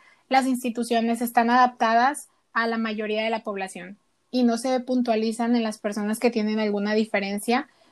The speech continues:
para también generar un entorno que sea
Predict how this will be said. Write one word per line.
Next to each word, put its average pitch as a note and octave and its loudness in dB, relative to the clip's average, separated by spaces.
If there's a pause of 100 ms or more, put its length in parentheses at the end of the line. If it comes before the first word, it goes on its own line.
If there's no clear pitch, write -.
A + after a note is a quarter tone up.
(140)
para B3 6
también A3+ -2
generar A3 -4
un A3 -6
entorno G#3+ -4
que A3 0
sea G3+ 0